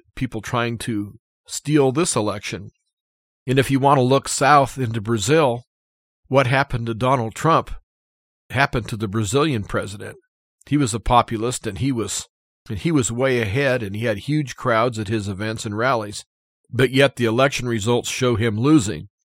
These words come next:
And as I record this program, there are demonstrations in the streets, and people are demanding that the military come in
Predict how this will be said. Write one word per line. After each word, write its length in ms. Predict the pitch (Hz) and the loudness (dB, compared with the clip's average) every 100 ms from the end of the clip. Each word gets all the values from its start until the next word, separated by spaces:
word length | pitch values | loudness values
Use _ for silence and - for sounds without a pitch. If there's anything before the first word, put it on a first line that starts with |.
| _ - | _ -6
And 160 | 127 | 0
as 180 | 143 127 | 2 4
I 80 | 127 | 2
record 480 | 110 107 - 131 120 | 0 -2 -2 0 0
this 160 | 104 | -4
program, 640 | - - 151 120 110 90 95 _ _ _ _ | -4 2 2 2 -2 -4 -10 _ _ _ _
there 200 | 123 135 | 2 4
are 200 | 127 120 | 6 4
demonstrations 800 | 110 123 117 104 131 135 - 107 98 | 4 0 -2 -2 2 2 0 -6 -6
in 80 | |
the 100 | 110 | -6
streets, 480 | 104 - 151 135 - | -6 0 2 2 0
and 160 | 107 101 | -8 -2
people 280 | 139 - 117 | -2 0 -2
are 80 | |
demanding 500 | 101 104 117 139 123 110 | -2 -2 -2 0 0 -4
that 140 | 101 | -6
the 80 | 95 | -4
military 580 | 120 170 139 127 110 110 | -2 0 0 0 0 0
come 220 | 113 107 | -4 -4
in 240 | 101 110 | -4 -6